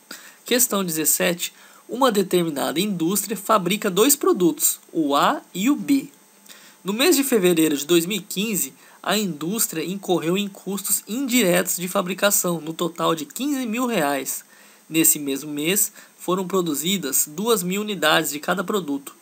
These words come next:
Para produzir o produto A, foram consumidas três mil horas máquina e, para produzir o produto B, foram consumidas sete mil horas máquina. Os custos indiretos de fabricação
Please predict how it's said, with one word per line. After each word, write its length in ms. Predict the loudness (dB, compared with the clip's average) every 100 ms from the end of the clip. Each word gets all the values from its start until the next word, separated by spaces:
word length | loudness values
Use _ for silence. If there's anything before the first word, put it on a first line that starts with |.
| _ -20 -20 -6
Para 220 | 2 2 4
produzir 480 | 0 0 2 2
o 40 | 2
produto 480 | -2 -4 -6 0 2
A, 220 | 2 0
foram 320 | -6 -4 -4
consumidas 680 | -4 -4 -2 -2 -4 -2 -4
três 420 | -2 0 2 2
mil 340 | 0 -4 -2
horas 380 | 0 2 2 0
máquina 580 | -2 0 0 -4 -12 -8 0
e, 260 | 2 0 -6 -20 _
para 180 | -2 -2
produzir 340 | 0 -2 -2
o 40 | -4
produto 400 | -4 -6 -6 -4
B, 300 | 0 -2 -4 -12 -10
foram 240 | -4 -4
consumidas 580 | -2 -2 -2 -2 -2 0
sete 420 | 0 2 0 -2
mil 220 | -4 -4 0
horas 360 | 2 2 0
máquina. 520 | 0 0 0 -6 -14 -20 -20 -20 -8
Os 240 | 2 4 2
custos 380 | 0 -2 -2 -2
indiretos 440 | -2 0 0 -2
de 80 | -2
fabricação 760 | -2 -2 -4 -2 0 0 -2